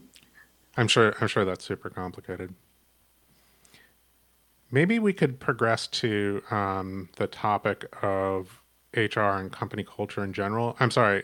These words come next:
Speaker 2: uh, maybe I should ask, uh, are, do you have any closing thoughts or, or other thoughts that we haven't covered when it comes to, uh, paid time off, um, and employees
Speaker 1: Uh,
Speaker 2: using it?
Speaker 1: n-, no, I don't think so. I would just,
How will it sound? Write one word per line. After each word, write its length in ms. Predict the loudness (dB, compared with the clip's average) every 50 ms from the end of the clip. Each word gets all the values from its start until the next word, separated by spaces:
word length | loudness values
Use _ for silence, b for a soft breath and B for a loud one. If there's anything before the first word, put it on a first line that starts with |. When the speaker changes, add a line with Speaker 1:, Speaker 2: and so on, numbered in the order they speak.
| -2 0
Speaker 2:
uh, 340 | 2 2 4 4 2 0 -2 -4 -2
maybe 200 | -2 0 2 2
I 60 | 0
should 180 | 0 -2 -2
ask, 300 | -2 -2 -2 -2 -4 -2
uh, 100 | -2 -2 -2 -4 -10 -10 -2
are, 120 | -2 -2
do 160 | -2 2 4
you 60 | 6 6
have 120 | 6 4
any 120 | 4 0
closing 380 | -2 0 2 2 2 2 0 -2
thoughts 380 | 0 2 2 2 2 0 0 0
or, 180 | 0 0 -2 b b b b b b
or 100 | 2 4
other 140 | 4 4 2
thoughts 280 | 2 2 0 0 0
that 60 | -4
we 80 | -6 -2
haven't 280 | -2 -2 -2 -2 -6 -10
covered 560 | -6 -6 -4 0 2 2 2 2 0 -2 -6 _ _ _ _ -20 _ _ _ -6
when 120 | -4 -4
it 60 | -4 -2
comes 240 | -2 -2 -2 -2 -4
to, 320 | -2 -2 -2 0 0 0
uh, 120 | 0 0 -2
paid 220 | -2 -4 -4 -2
time 220 | 0 0 0 2
off, 340 | 0 0 0 -2 -4 -8 -16 _ _ _ _ _ _ _ _ _ _ -6
um, 240 | -4 -4 -2 -2 -2
and 100 | -4 -2
employees 380 | 2 4 6 8 8 8 8
Speaker 1:
Uh, 80 | 8 6 4
Speaker 2:
using 220 | 0 -2 -2 -2
it? 120 | -4 -4 -6 -8 _ _ _ _ _ _ _ _ _ _ _ _ _ _ _ _ _ _ _ _ _ _ _ B B B B B B B B B B _ 6
Speaker 1:
n-, 220 | 10 10 10 10 10
no, 300 | 10 12 12 12 12 12
I 160 | 10 10 12
don't 180 | 12 12 12 12
think 220 | 12 12 12 12
so. 160 | 12 12 12 12
I 200 | 12 12 12 12
would 100 | 10 10
just, 400 | 8 6 6 6 0 0 -4 -12